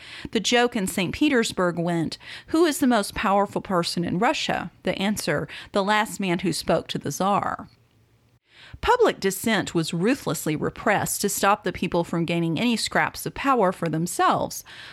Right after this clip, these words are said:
Political parties, trade unions, and other independent organizations were forbidden, making any sort of protest or debate illegal.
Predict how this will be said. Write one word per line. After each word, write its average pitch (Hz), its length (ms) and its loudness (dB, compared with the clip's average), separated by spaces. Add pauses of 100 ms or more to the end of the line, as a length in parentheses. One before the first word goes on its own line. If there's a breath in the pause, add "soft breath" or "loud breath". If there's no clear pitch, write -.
(100)
Political 254 480 2
parties, 220 500 0
trade 233 400 0
unions, 185 580 0
and 190 200 -2
other 226 280 0
independent 190 600 -2
organizations 175 920 0
were 170 120 0
forbidden, 180 680 -2 (300 loud breath)
making 226 320 0
any 262 180 2
sort 190 280 0
of 165 120 -4
protest - 800 -2
or 180 160 0
debate 180 720 -2
illegal. 190 680 -2